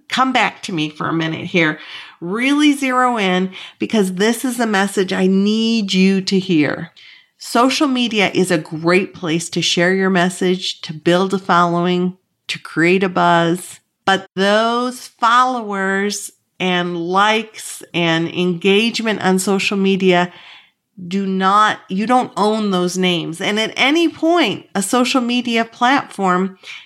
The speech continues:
can change their algorithm, can change whatever, and you could lose your followers. They could change their rules. They could change, I've, it's happened millions of times, I think. So within that,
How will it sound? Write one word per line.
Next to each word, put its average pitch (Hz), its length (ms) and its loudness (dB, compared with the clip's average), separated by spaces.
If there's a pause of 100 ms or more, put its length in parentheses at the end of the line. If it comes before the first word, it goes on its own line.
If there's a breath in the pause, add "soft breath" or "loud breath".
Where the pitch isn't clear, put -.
can 202 220 -4
change 269 640 -2
their 262 200 0
algorithm, 220 880 0
can 165 280 -4
change 254 840 -2 (340)
whatever, 220 400 0
and 220 240 -2
you 269 80 0
could 269 240 0
lose 214 880 2 (580 soft breath)
your 208 220 0
followers. 170 540 0
They 196 140 2
could 196 180 0
change 233 340 -2
their 180 140 0
rules. 277 580 2
They 180 140 -4
could 185 180 -4
change, 208 380 -6 (240)
I've, 170 320 0 (240)
it's 160 260 -2
happened 220 640 -4 (300)
millions 214 600 -2
of 190 100 -6
times, 165 380 -2
I - 140 -6
think. 160 320 -14
So 208 340 0
within 262 600 0
that, 156 400 0